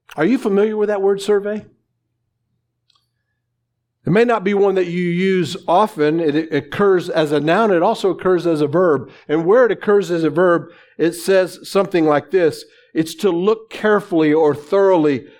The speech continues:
at someone or something. It's to view or consider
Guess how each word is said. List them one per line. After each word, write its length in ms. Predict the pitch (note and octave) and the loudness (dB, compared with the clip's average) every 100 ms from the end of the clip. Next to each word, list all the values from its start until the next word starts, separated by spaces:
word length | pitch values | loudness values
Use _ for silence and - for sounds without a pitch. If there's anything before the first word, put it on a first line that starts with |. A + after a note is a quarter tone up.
| _ | _
at 180 | C#3+ D3+ | -4 -4
someone 560 | - - G3 E3+ F3 E3 | -4 -2 -2 0 0 0
or 80 | D3 | -2
something. 680 | - F3+ E3+ E3+ C#3+ - - - | -2 -2 0 -2 -2 -4 -14 -6
It's 260 | D#3+ - | -6 -6
to 180 | - F3 | -4 -4
view 800 | B2+ C#3 F#3 G#3 A3 B3+ B3 _ _ _ _ _ - | -4 -4 0 0 0 -2 -4 _ _ _ _ _ -2
or 200 | D3+ D3+ | -2 -2
consider 880 | - D3 - G3+ G#3 C#3+ B2+ C3 | -4 -4 -2 -2 0 0 -6 -10